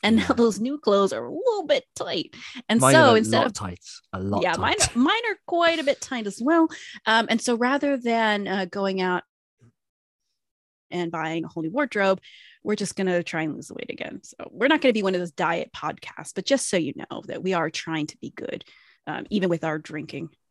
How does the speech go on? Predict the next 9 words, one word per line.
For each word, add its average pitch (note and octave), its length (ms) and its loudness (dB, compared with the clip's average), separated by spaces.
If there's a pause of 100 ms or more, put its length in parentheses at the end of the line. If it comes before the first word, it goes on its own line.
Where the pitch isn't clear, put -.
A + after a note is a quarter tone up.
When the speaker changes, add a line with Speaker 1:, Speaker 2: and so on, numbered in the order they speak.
(340)
Speaker 1:
Um, D3 360 -8 (880)
Speaker 2:
Yeah, C#3 140 -2
Speaker 1:
so. B2+ 40 0
Speaker 2:
maybe A#2 560 0 (180)
next - 440 -6
week G2 200 -8
we G2+ 80 -12
have F#2+ 120 -10
a, F#2 240 -10